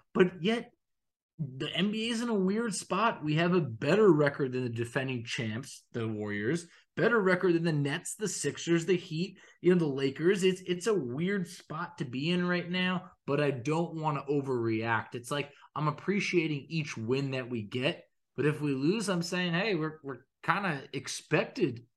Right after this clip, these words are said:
to lose a lot." So I just love being in that spot right now where, hey, if it works out, we win, it, it's a bonus. But if we don't, I'm not gonna eat myself up about it, but I'll know that, hey, we're, we're on the right path right now. And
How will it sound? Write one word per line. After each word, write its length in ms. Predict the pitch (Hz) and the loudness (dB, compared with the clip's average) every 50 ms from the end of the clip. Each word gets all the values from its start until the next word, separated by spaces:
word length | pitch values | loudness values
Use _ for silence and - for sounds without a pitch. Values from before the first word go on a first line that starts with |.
| _ _ _ _ - | _ _ _ _ 2
to 100 | 143 143 | 2 2
lose 300 | 135 139 135 131 120 120 | 4 2 0 0 0 -2
a 60 | 117 | -2
lot." 460 | 110 110 110 110 107 107 - - - | -2 -2 0 0 -2 -2 -4 -8 -6
So 220 | - 143 143 123 - - - _ - | -4 -4 -4 -4 -6 -10 -12 _ 2
I 140 | - 233 240 | 2 2 4
just 200 | 190 151 123 - | 2 -2 -2 -2
love 560 | 117 110 113 120 135 135 143 143 139 127 120 | -2 -2 0 2 2 4 4 4 2 0 0
being 280 | 113 139 135 131 127 127 | -2 -2 -2 -2 -2 -2
in 120 | 127 123 123 | -2 -4 -4
that 260 | 120 117 117 117 - | -4 -6 -6 -8 -10
spot 360 | - - - 123 123 120 117 | -6 2 4 4 4 4 2
right 220 | 120 120 117 113 | 0 -2 -2 -2
now 280 | 113 117 117 117 117 117 | -2 -2 -2 -2 -2 0
where, 280 | 110 113 110 104 - - - _ - | 0 0 -2 -2 -6 -10 -18 _ 0
hey, 380 | 151 165 170 143 120 - - _ _ _ - | 2 4 4 4 4 0 -6 _ _ _ -2
if 160 | 147 143 151 | -2 0 2
it 20 | 165 | 2
works 380 | 156 160 170 180 175 - - | 2 4 4 4 2 2 2
out, 260 | 180 175 175 175 165 | 4 4 4 4 4
we 80 | 175 165 | 4 2
win, 280 | 156 160 175 180 180 170 - 143 | 4 4 2 2 2 0 2 2
it, 160 | 147 175 170 | 0 0 2
it's 160 | 160 151 - | 0 0 2
a 60 | 143 135 | 2 2
bonus. 420 | 117 127 131 139 147 151 151 147 | 2 2 0 2 2 2 0 -2
But 160 | - - 143 | -2 -2 -2
if 140 | 135 127 143 | -2 0 0
we 120 | 143 131 | -2 -2
don't, 380 | 123 113 131 131 143 147 151 147 - | 0 0 0 0 0 -2 -4 -4 0
I'm 240 | 123 135 147 151 160 | 2 2 4 6 8
not 240 | 165 160 156 156 - | 8 8 8 6 4
gonna 320 | 156 147 139 135 131 - - - | -2 -2 -2 -4 -4 -6 -6 -4
eat 160 | 180 185 - | -4 -4 -2
myself 480 | 165 147 143 135 - - 143 131 117 - | 0 -2 0 0 0 -2 -2 0 2 0
up 140 | 135 135 135 | 0 0 -2
about 340 | 131 127 147 139 143 147 151 | -2 -2 0 2 4 4 2
it, 140 | 151 151 - _ _ _ _ _ - | 0 -2 -6 _ _ _ _ _ -2
but 160 | - 131 127 | 0 2 2
I'll 240 | 127 127 131 135 139 | 4 4 2 2 2
know 220 | 143 143 139 143 135 | 2 2 0 0 0
that, 180 | 135 127 - | 0 -2 -2
hey, 360 | 120 139 143 147 131 - - - _ _ - | 2 4 4 4 4 2 -2 -12 _ _ -2
we're, 160 | 117 117 117 - - - | -2 -2 -2 -4 -12 -10
we're 260 | 139 135 131 123 123 - - - | -4 -2 -2 -2 -4 -10 -12 -4
on 320 | 139 147 151 165 170 170 160 | 0 2 4 4 4 4 4
the 100 | 147 139 | 4 2
right 560 | 127 120 117 117 120 131 135 139 143 147 147 - _ _ - - - | 2 4 2 4 4 4 4 4 4 2 0 -10 _ _ -20 -10 -2
path 380 | - 131 131 127 127 - - 123 | 0 2 2 2 0 -2 -6 -6
right 220 | 120 113 104 104 | -4 -4 -4 -4
now. 320 | 110 107 107 107 107 113 113 | -4 -6 -4 -4 -4 -2 -4
And 100 | 107 | -4